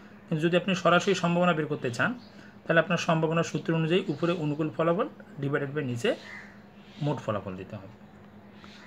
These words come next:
তাহলে দেখুন তো বন্ধুরা, গণিতে ফেল এবং পরিসংখ্যানে পাস, আমি এই অংশটা যদি বের করতে চাই, তাহলে আমি কি বলতেছি? এই উপরের অংশে থাকবে অনুকূল ফলাফল, নিচে হবে মোট ফলাফল। তাহলে মোটটা আমাদের জানা আছে ইতিমধ্যে।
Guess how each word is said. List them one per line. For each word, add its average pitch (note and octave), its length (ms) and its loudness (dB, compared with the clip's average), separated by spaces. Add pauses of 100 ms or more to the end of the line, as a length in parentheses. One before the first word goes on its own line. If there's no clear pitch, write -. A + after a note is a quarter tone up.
তাহলে F3 120 2
দেখুন G#3 220 4
তো A#3+ 80 2
বন্ধুরা, G#3+ 520 6
গণিতে G#3 400 6
ফেল A3+ 260 4
এবং F#3+ 240 4
পরিসংখ্যানে B2 540 0
পাস, G2+ 320 -4
আমি E3+ 180 0
এই F3 80 2
অংশটা E3 340 0
যদি D#3 140 -4
বের C#3 160 -2
করতে B2+ 240 -4
চাই, A#2 140 -4
তাহলে D3 160 -4
আমি E3+ 100 0
কি F3+ 120 -2
বলতেছি? F3+ 540 0 (580)
এই D#3+ 160 2
উপরের F#3+ 360 6
অংশে F#3+ 220 4
থাকবে F3+ 280 2
অনুকূল D#3 380 0
ফলাফল, A#2 360 0
নিচে D3+ 320 -2
হবে G3 140 2
মোট A#2+ 240 0 (100)
ফলাফল। A2 320 -8
তাহলে F#3 180 0
মোটটা G3 380 4
আমাদের G3+ 300 2
জানা C#3+ 280 8
আছে A#2 220 4
ইতিমধ্যে। G#2 400 -8